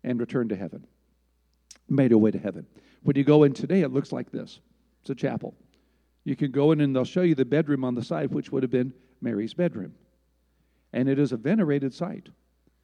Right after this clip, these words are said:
People that go there leave prayer requests on the wall outside, just like the Western Wall in Jerusalem. There's a spring underneath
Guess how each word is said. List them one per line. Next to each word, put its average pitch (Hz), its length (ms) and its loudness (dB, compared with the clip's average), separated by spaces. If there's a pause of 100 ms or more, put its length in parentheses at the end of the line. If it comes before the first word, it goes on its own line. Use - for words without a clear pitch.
(240)
People 185 280 -2
that 147 160 0
go 190 240 6
there 143 220 4
leave 160 260 0
prayer 202 240 -2
requests - 600 -6 (500)
on 139 140 0
the 147 40 2
wall 151 240 6
outside, - 460 -4 (260)
just 135 160 -4
like 143 140 -2
the 143 80 2
Western 135 380 0
Wall 139 280 -4 (460)
in 123 140 -4
Jerusalem. 117 540 -2 (580)
There's 147 240 0
a 120 60 -6
spring 170 680 0
underneath 160 640 0